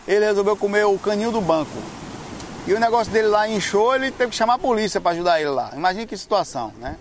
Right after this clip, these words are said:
Não ficou preso, não saiu mais. Deve ter entrado em desespero, né?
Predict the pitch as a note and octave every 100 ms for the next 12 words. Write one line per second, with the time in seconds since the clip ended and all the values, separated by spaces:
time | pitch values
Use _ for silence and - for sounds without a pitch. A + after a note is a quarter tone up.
0 | - C#3+ - A#3 G3 F3+ D3 - A#3 A3+
1 | D#3 C3 - - - - - - - E3+
2 | F3 E3 E3+ E3 F#3 - G3 A3+ G#3+ A#3